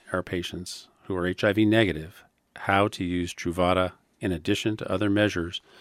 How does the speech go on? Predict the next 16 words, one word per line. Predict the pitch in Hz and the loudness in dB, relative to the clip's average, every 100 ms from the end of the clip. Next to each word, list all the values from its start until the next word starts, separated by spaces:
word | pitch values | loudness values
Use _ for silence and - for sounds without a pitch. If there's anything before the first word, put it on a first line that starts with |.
| - - _ | -20 -20 _
to | - 98 | -12 -8
protect | 90 - 123 - | -2 4 4 2
themselves | 87 - 85 82 90 - | -4 -4 -4 -4 -8 -14
against | 110 165 180 - | -10 -6 -6 -4
contracting | 117 - 101 - 92 | -2 4 4 2 -2
H | 90 82 - | -2 -2 -4
I | 82 | -6
V. | 85 101 - _ _ _ _ _ - - - - - - - _ _ _ _ | -6 -8 -10 _ _ _ _ _ -20 -20 -20 -20 -20 -20 -20 _ _ _ _
There | 120 101 | 4 6
are | 98 107 | 10 10
people | - 110 - 113 123 | 8 2 2 2 0
who | 113 - 98 101 98 98 | -4 -2 0 0 -2 -4
will | 98 98 | -2 2
not | 98 110 135 | 6 6 6
use | 90 78 76 | 2 -2 -4
it | - | -10